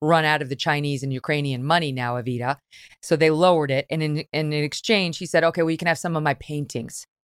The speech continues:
So now this mother has to sell some of the Hunter Biden paintings. This, as we're told in strategy meetings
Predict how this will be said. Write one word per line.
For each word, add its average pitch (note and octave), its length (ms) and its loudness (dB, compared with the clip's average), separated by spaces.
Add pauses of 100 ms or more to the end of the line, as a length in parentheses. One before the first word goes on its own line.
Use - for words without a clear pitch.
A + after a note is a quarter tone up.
(140)
So - 140 -2
now D#3 200 4
this D3 240 -2
mother D#3+ 300 4
has C#3 200 -4
to - 80 -12
sell D3 280 2
some C#3+ 240 -6
of B2 80 -8
the C3 80 -2
Hunter D3+ 380 -4
Biden C3 400 0 (440)
paintings. D3+ 720 -4 (360)
This, G3+ 340 4
as E3+ 160 -2
we're F3 120 -2
told F3+ 340 4
in E3 140 -4
strategy G3 580 2
meetings G#3+ 540 -2